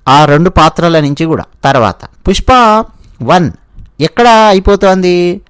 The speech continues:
అంటే, సినిమా ఎక్కడ అవు-, ఆ, ఫినిష్ అవుతుంది? పెళ్లి చేసుకుంటాడు శ్రీవల్లి. దానికంటే ముందు సీన్ ఏంటి? షెకావత్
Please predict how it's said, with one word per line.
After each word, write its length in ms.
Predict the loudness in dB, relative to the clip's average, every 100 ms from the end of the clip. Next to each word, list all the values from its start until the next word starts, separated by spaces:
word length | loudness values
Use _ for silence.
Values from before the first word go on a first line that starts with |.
| -12
అంటే, 120 | -10
సినిమా 340 | -6 -2 0
ఎక్కడ 180 | 0 0
అవు-, 560 | 0 0 -6 -20 _ -2
ఆ, 120 | 0
ఫినిష్ 300 | 0 0 2
అవుతుంది? 560 | 0 0 -2 -2 -2 -4
పెళ్లి 360 | -4 -2 0
చేసుకుంటాడు 600 | 0 -2 -2 0 0 0 -4 -12
శ్రీవల్లి. 520 | -2 0 2 0 -4 -8 -18 -4
దానికంటే 360 | -2 0 0 0
ముందు 220 | 0 -2
సీన్ 240 | -2 -2
ఏంటి? 340 | 0 -2 -2 -4 -10 -16
షెకావత్ 680 | -4 -4 0 2 2 -2